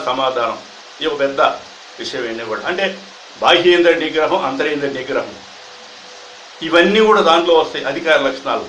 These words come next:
ఇది ఒక చాప్టర్ గతంలో చెప్పుకున్నాం ఉన్నాం మనం. అందువల్ల అధికారి అయిన వారికే చెప్తాడు. అంటే ఏం చెప్తాడు ఆయన? తత్వమసి అని బోధిస్తాడు. తత్వమసి కూడా చెప్పుకున్నాం గతంలో, అన్నీ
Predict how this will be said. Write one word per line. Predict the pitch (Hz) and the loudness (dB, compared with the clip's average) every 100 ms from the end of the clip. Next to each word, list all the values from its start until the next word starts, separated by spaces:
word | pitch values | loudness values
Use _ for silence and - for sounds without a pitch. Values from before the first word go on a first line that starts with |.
| - - - | -16 -20 -16
ఇది | 131 139 | -12 -10
ఒక | 135 | 0
చాప్టర్ | 139 - 170 - | 0 2 -2 -2
గతంలో | 131 139 156 135 127 | -2 -2 -4 -4 -4
చెప్పుకున్నాం | 131 - 127 127 117 | -10 -10 -10 -6 -6
ఉన్నాం | 113 110 | -6 -8
మనం. | 98 95 - - - - - - - - - - - - - - 120 | -10 -14 -18 -20 -20 -20 -20 -20 -20 -20 -20 -20 -20 -20 -20 -10 -2
అందువల్ల | 156 196 185 117 143 160 - - 123 | 2 4 4 4 2 -2 -12 -4 0
అధికారి | 170 196 208 196 | 0 4 4 6
అయిన | 196 190 | 4 4
వారికే | 185 180 185 160 | 4 4 -2 -4
చెప్తాడు. | - 139 92 90 - - - - | -2 -2 -2 -8 -20 -20 -8 -2
అంటే | 175 170 | 4 4
ఏం | 226 220 | 4 4
చెప్తాడు | 214 208 196 185 | 4 4 6 6
ఆయన? | 185 175 175 - - - - - | 4 2 0 -6 -18 -20 -20 -6
తత్వమసి | 117 123 - 226 208 196 202 | -2 -2 0 2 4 2 -2
అని | 165 | 0
బోధిస్తాడు. | 170 156 143 127 - - - - - - - - - - 151 | -2 -2 -2 -2 -2 -12 -20 -20 -20 -20 -20 -20 -20 -6 0
తత్వమసి | 170 208 226 - 220 | 0 2 0 0 0
కూడా | 214 | 0
చెప్పుకున్నాం | 202 - 208 196 180 | -2 -4 -2 0 2
గతంలో, | 170 175 170 117 - - - - | 0 0 0 0 -2 -14 -12 -10
అన్నీ | 180 208 | -6 -2